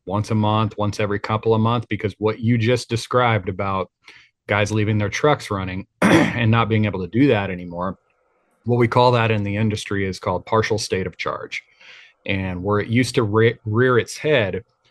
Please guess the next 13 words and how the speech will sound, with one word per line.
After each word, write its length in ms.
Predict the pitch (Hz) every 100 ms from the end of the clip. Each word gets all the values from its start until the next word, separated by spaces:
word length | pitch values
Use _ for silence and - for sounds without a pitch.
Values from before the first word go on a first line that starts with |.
| _
believe 260 | 101 107 127
it 80 | 110
or 80 |
not, 280 | 107 139 120
is 160 | 101 98
in 100 | 95
floor 320 | - 131 131
scrubbers. 600 | 113 - 78 76 - - _ _ -
So 140 | -
the 100 | 98
guys 360 | 101 110 113 104
that 100 | 101
are 260 | 98 92